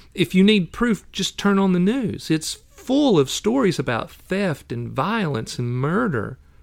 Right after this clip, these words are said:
Everyone is in some state of survival mode because others are exerting their power or influence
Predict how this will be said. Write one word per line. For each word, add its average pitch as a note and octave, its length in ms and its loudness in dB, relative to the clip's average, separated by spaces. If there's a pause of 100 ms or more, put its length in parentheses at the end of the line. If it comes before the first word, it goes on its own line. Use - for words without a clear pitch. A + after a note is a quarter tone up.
(540)
Everyone G#3 580 4
is D3 220 0
in C3+ 180 0
some G3 320 0
state F3+ 300 -2
of D3 80 -4
survival D3 560 0
mode A2+ 320 -4
because B2+ 400 -4
others D#3 340 0
are C#3 80 0
exerting C3 400 0
their A#2 100 -8
power C#3 460 -2
or - 200 -4
influence C3+ 800 -2